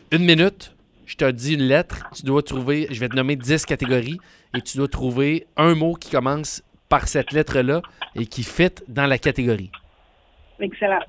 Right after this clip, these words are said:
Speaker 1: Super. Si tu le sais pas, tu me dis passe. Puis s'il te reste du temps à la fin,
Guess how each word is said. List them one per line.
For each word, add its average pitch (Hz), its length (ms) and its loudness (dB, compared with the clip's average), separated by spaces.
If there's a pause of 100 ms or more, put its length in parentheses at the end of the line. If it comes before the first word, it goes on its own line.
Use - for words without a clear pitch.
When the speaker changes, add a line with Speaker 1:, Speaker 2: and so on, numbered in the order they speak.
(120)
Speaker 1:
Super. - 280 -4 (260)
Si - 280 -2
tu 170 120 -4
le 139 60 -2
sais 135 160 2
pas, 165 140 2
tu 135 140 -6
me 120 60 -4
dis 107 140 -8
passe. 180 580 2 (460)
Puis 123 180 -2
s'il - 240 -2
te 143 100 -4
reste 147 200 2
du 120 120 -10
temps 156 160 4
à 147 60 4
la 131 60 2
fin, 156 240 -4